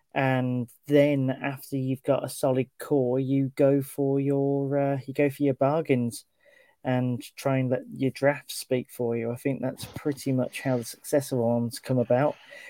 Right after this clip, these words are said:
And then you start weeding out the expensive players and bringing them back round.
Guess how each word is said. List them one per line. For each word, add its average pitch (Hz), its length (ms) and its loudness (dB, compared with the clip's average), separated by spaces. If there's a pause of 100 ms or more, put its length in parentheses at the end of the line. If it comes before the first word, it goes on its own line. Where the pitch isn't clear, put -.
(180)
And 131 120 4
then 139 200 4
you 135 80 4
start 135 420 2 (100)
weeding 139 600 2
out 131 260 2 (240)
the 131 560 2
expensive - 680 -4
players 139 360 0
and 139 220 0 (260)
bringing 147 220 0
them 147 160 -2
back 151 200 4
round. 156 360 0